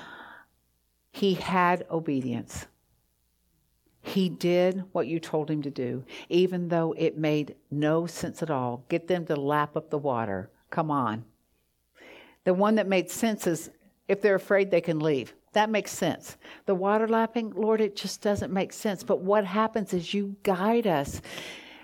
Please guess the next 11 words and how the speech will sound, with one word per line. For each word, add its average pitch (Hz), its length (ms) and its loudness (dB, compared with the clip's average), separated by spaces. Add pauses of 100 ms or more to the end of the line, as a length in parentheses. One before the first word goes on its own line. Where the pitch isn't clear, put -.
(160)
from 180 440 2
the, 165 340 4 (260)
"Okay, 180 380 4
I 170 80 4
can 175 180 -2
put 185 160 -2
my 170 140 0
brain 170 300 0
around 175 320 -2
that," 170 280 0
to, 156 300 -2